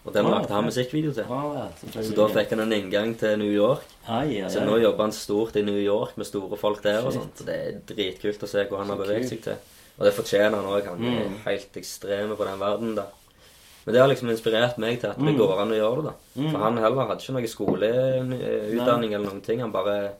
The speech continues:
Speaker 1: gjorde det ut for sjela. Og derfor så begynte jeg også bare med det, investerte i
Speaker 2: Ja.
Speaker 1: kamerautstyr og sånne ting, og bare tok det til det nivået.
Speaker 2: Dødsbra.
Speaker 1: Ja, så det er sånn det baller på seg. Og det er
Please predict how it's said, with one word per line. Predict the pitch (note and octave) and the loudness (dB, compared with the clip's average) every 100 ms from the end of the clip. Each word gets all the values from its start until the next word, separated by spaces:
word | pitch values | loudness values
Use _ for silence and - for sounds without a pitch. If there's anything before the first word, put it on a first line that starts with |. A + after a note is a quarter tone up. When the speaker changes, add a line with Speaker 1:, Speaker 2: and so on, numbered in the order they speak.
| _ _ - | _ _ -4
Speaker 1:
gjorde | G2+ G#2+ | 0 2
det | G2+ | 0
ut | - | -6
for | - | -8
sjela. | G2+ A2+ C#3 - - | -6 -4 -6 -10 -4
Og | |
derfor | A#2 A#2 A2+ | 0 0 -2
så | G#2+ | 0
begynte | G#2 G2+ | 0 2
jeg | G2 | 0
også | F#2+ G#2 | 0 -2
bare | G#2 | -2
med | G2+ G2+ | -2 -4
det, | G2 G2 | -6 -8
investerte | G2 G2+ G2 - | -8 -4 -4 -4
i | G2+ G2 G2 G2 | -6 -6 -6 -8
Speaker 2:
Ja. | - | -4
Speaker 1:
kamerautstyr | G2 G2 G2+ G2+ G2+ G2 | -4 -4 -6 -6 -6 -6
og | |
sånne | G2 G2 F#2+ | -8 -12 -10
ting, | G2+ G2 | -12 -10
og | |
bare | F#2+ F#2+ F#2+ | -8 -10 -8
tok | G2 G2 | -8 -8
det | G2+ | -8
til | G2+ | -6
det | G2 | -6
nivået. | F#2+ F#2+ G2+ - _ _ _ - | -6 -4 -4 -6 _ _ _ -18
Speaker 2:
Dødsbra. | - - A2 _ - | -18 -20 -20 _ -14
Speaker 1:
Ja, | - - _ _ | -14 -14 _ _
så | |
det | - | -4
er | - | -2
sånn | G#2 | -2
det | B2 | -2
baller | G2+ G2 | -2 -2
på | F#2+ F#2+ | -6 -6
seg. | - A2 B2 | -6 -6 -4
Og | D3+ | 2
det | D#3 | 6
er | C#3+ | 6